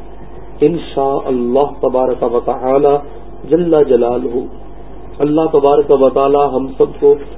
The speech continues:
نبی پاک صاحب الاولاد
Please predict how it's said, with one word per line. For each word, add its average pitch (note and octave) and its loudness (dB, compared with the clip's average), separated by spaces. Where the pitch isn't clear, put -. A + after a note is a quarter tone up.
نبی D3 4
پاک C#3+ 4
صاحب C3+ 2
الاولاد C3 4